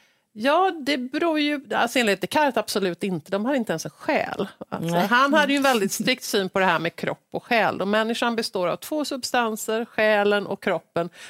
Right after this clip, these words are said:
Speaker 1: som på något konstigt sätt samverkar då, va? Själen går in via hjärnan och gör att kroppen rör sig. Och kroppen tar in upplevelser och gör att själen upp-, reagerar på det
Speaker 2: Mm.
Speaker 1: då, va? Men djuren, de hade bara kroppen, de har ingen själ.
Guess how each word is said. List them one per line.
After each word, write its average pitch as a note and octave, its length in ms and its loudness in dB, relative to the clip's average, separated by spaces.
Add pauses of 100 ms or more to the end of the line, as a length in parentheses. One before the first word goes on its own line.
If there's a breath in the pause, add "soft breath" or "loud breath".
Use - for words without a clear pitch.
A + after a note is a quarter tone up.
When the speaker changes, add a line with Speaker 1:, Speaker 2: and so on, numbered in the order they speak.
Speaker 1:
som A#3 180 2
på B3 120 0
något A3 640 2
konstigt G3 580 0
sätt - 280 0
samverkar F3+ 680 0
då, G#3+ 120 -4
va? - 220 -4 (180)
Själen F#3 520 0 (360)
går F#3+ 300 -2
in E3 320 -2 (100)
via D#3 220 -2
hjärnan D3 460 -2
och C3 80 -6
gör C#3+ 160 -2
att - 80 -6
kroppen D3+ 340 -6
rör C3+ 220 -6
sig. - 240 -8
Och D3 140 -8
kroppen E3+ 500 -4 (400 loud breath)
tar F#3 140 2
in F3 180 2
upplevelser F#3+ 580 0
och G3 80 4
gör F3+ 140 4
att F3 180 -2
själen D#3 400 0
upp-, D#3+ 100 -8 (760)
reagerar E3 440 -2
på - 120 -8
det D3 80 -2
Speaker 2:
Mm. D3 120 -4
Speaker 1:
då, F3 60 -8
va? - 180 -14 (460 loud breath)
Men G#3 340 2
djuren, C#4+ 400 2
de A#3 120 0
hade A3 140 0
bara D#3+ 200 0
kroppen, - 360 -8
de F3 80 -4
har F3+ 80 0
ingen E3+ 180 -2
själ. - 320 -8